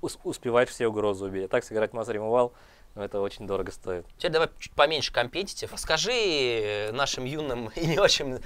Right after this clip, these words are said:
Speaker 2: э, зрителям о своём пути в магии. Как ты давно играешь, чтобы они понимали, сколько мне нужно ходить на Ф Н М, чтобы потом взять и выиграть национальный чемпионат.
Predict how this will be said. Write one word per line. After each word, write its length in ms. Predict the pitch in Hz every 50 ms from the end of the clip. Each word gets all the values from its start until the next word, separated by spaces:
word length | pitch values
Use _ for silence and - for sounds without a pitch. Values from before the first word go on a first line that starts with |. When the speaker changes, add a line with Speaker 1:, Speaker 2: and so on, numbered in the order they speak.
| - - - -
Speaker 2:
э, 260 | 143 139 139 139 139
зрителям 760 | 131 120 139 143 165 226 226 - 202 170 151 139 127 120 117
о 220 | 117 123 127 131
своём 460 | 127 - 139 135 147 175 180 151 120 110
пути 320 | - 139 139 - 185 143
в 100 | 123 131
магии. 300 | 147 143 123 113 110 98
Как 260 | - - 127 127 -
ты 300 | - - 131 120 110 104
давно 380 | 101 101 120 123 143 147 123 117
играешь, 320 | 117 123 135 175 220 202 -
чтобы 260 | - - 113 - 131
они 100 | 135 127
понимали, 540 | - - 123 123 135 147 143 131 110 98 - - - -
сколько 380 | - - - 196 196 165 - 156
мне 180 | 147 151 151
нужно 460 | 147 165 180 151 143 147 135 120 110 - - - -
ходить 340 | - 151 151 160 190 151 156
на 80 | 151 147
Ф 140 | 143 120 165
Н 120 | 160 170
М, 260 | 233 269 226 233 165
чтобы 200 | - - 156 143
потом 320 | - 147 - - 165 156 139
взять 360 | 139 139 170 226 254 - -
и 60 | 147
выиграть 560 | 117 139 160 190 208 180 170 156 139 - -
национальный 520 | 139 135 123 - 139 135 147 147 156 151 139
чемпионат. 480 | - 143 131 - 139 127 123 113 107